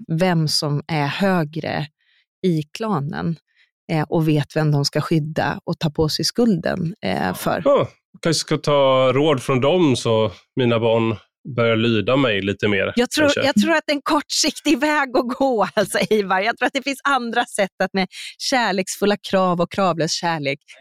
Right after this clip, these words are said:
Speaker 1: sätta gränser för sina barn. <laughs>
Speaker 2: Nej, man, man ska inte skoja om det egentligen. Hur är det nu? Hur, hur, hur vill ni göra i Kristdemokraterna? Vill ni förbjuda utländsk,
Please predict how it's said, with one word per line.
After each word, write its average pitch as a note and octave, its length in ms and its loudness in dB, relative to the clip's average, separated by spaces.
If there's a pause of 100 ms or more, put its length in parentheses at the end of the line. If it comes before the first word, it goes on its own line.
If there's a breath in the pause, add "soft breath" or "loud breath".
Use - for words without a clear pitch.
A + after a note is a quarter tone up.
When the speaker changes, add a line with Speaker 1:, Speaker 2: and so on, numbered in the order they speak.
Speaker 1:
sätta F#3+ 200 0
gränser A3+ 460 0
för G3+ 120 -2
sina G#3+ 340 0
barn. G#3+ 400 2 (240)
<laughs> - 240 -2
Speaker 2:
Nej, B2+ 420 4
man, C3 340 2 (360)
man C3+ 100 2
ska - 120 -2
inte A#2+ 160 0
skoja A#2 360 2
om G#2+ 200 4
det G#2+ 80 4
egentligen. G#2+ 640 0 (180)
Hur D3+ 220 2
är D3+ 100 4
det D3+ 80 0
nu? B2+ 360 2 (140)
Hur, E3+ 260 -2 (200)
hur, - 100 -4 (600)
hur D#3 120 4
vill C#3+ 220 2
ni D#3+ 200 4
göra G#2+ 500 4 (400)
i A2+ 180 2
Kristdemokraterna? A2+ 720 0
Vill A#2+ 160 2
ni C#3+ 180 2
förbjuda B2+ 500 0
utländsk, A2+ 680 0